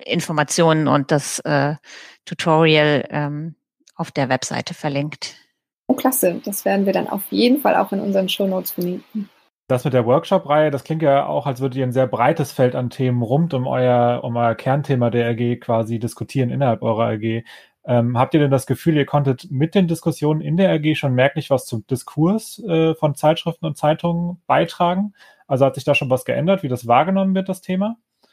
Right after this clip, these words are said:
Speaker 3: Ähm, oder gibt's vielleicht andere Gruppierungen, die ihr irgendwie im Kopf habt, die da, ähm, gerade sehr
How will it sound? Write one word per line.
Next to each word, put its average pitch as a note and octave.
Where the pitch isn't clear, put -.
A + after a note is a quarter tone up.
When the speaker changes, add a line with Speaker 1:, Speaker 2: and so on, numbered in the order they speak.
Speaker 3:
Ähm, C3+
oder C#3+
gibt's D3+
vielleicht C#3+
andere C#3+
Gruppierungen, C3+
die B2+
ihr B2+
irgendwie B2+
im B2+
Kopf C3+
habt, B2+
die B2
da, B2
ähm, A#2+
gerade A#2+
sehr A#2